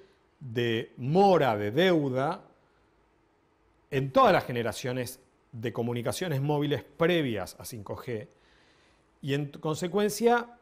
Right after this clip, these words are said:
la llegada del cinco G en América Latina se, va a producir algo que ya se ha producido en generaciones de tecnologías de información y comunicación anteriores, que es la coexistencia de distintas temporalidades. Va, va a haber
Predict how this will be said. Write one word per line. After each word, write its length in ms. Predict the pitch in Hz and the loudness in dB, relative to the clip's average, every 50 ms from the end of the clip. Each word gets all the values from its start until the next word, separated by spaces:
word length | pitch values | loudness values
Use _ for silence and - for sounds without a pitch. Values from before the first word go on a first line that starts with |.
| _ - | _ -6
la 180 | - 143 135 123 | -2 -2 0 0
llegada 280 | 120 156 156 175 208 | 2 4 4 6 6
del 80 | 214 208 | 4 2
cinco 280 | 208 208 208 196 208 - | 2 -2 -2 0 -2 -2
G 200 | - - 208 196 | 0 0 0 0
en 60 | 185 | 0
América 280 | 170 170 180 185 175 190 | 0 0 -2 0 0 0
Latina 600 | 180 185 185 185 202 185 165 165 170 185 208 214 - - _ _ _ - 143 135 175 - - 165 | 0 0 0 -2 -2 -2 0 0 0 0 -2 -6 -10 -16 _ _ _ -18 -18 -18 -18 -20 -20 -18
se, 240 | - - - - - - | -14 -14 -14 -14 -12 -6
va 140 | 117 135 160 | -2 0 0
a 60 | 160 | 2
producir 420 | 185 175 175 175 165 - 185 180 | 4 4 4 2 2 0 2 2
algo 240 | 185 180 180 165 151 | 4 4 4 4 2
que 100 | - 143 | 0 -4
ya 200 | 120 - - 196 | -8 -4 -4 -4
se 120 | - - 208 | -2 0 -2
ha 100 | 196 165 | -2 0
producido 540 | 202 180 175 165 160 - - 214 196 185 | 0 -2 -2 -2 -4 -4 -4 -2 0 0
en 80 | 165 147 | 0 -2
generaciones 720 | - 143 131 131 127 127 - - 175 175 180 165 - - - _ _ _ _ _ _ - | -6 -8 -8 -8 -8 -8 -6 -4 -4 -2 -2 -4 -4 -8 -18 _ _ _ _ _ _ -4
de 180 | 120 120 120 | -2 -2 0
tecnologías 500 | 120 120 120 120 117 123 - - 190 185 | 0 -2 -2 -2 -2 -2 -2 0 0 0
de 60 | 160 | 0
información 400 | 151 131 147 139 135 127 - 165 | 0 -2 -6 -8 -8 -6 -6 -6
y 40 | 165 | -4
comunicación 580 | 151 143 139 131 123 127 - - 160 156 165 - - | -4 -6 -6 -6 -8 -6 -4 -4 -4 -4 -4 -8 -10
anteriores, 720 | 135 123 117 117 151 165 175 170 151 147 151 165 151 - - - - - _ - | -12 -10 -8 -6 -2 0 2 2 4 4 2 0 -2 -4 -12 -20 -20 -20 _ -6
que 80 | - 170 | -4 -2
es 80 | 165 | 2
la 180 | 175 170 160 165 | 2 2 2 4
coexistencia 960 | - 220 226 226 220 - - 208 - - - 208 185 180 175 - - 185 165 | 6 6 6 6 6 2 -4 -6 -2 0 2 2 2 2 0 -2 -2 -2 -2
de 120 | 147 143 | -2 -2
distintas 460 | 143 135 - - 190 208 202 202 147 | -4 -6 -6 -6 -4 0 0 0 0
temporalidades. 800 | - - 147 131 139 135 131 127 127 127 123 110 98 90 92 95 | 0 0 0 0 2 2 2 2 2 2 0 0 -2 -2 -4 -6
Va, 120 | 113 135 - 143 147 | -6 -8 -6 -2 2
va 80 | 165 | 4
a 40 | 165 | 4
haber 220 | 160 147 117 98 | 4 4 2 0